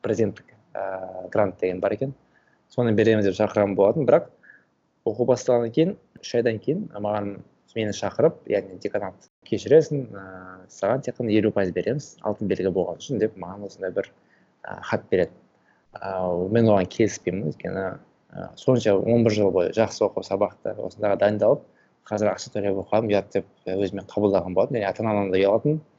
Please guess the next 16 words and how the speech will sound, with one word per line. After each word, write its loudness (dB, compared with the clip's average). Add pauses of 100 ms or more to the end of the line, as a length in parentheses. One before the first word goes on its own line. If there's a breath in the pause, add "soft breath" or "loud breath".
(560 soft breath)
Міне 0
соған 4 (100)
қарамастан, -4 (500)
а, -12
бір 2
аптаның -2
ішінде 2 (760)
осы -12
бір -8 (220)
не, -6 (340)
яғни -6
система -2
дейік, -2
осы -8
университетке 0
ренжіп, 2